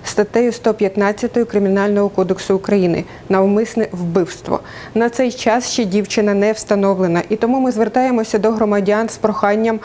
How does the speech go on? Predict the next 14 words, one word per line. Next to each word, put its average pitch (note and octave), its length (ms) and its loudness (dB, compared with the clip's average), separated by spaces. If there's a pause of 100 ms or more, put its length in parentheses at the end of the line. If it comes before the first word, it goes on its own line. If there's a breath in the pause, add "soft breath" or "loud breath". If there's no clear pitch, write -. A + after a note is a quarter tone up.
(280 loud breath)
повідомити A#3 640 2
нам G#3+ 180 2
будь-яку A3 420 0
інформацію, A3 560 0
яка G#3+ 220 2
їм G#3+ 160 2
відома. F#3+ 600 0
Встановлено, B3 640 2
що A3+ 160 -2
жінка A3 320 0
померла G#3+ 460 0
саме G#3+ 320 0
вчора A3 560 0 (140)
у A3 180 2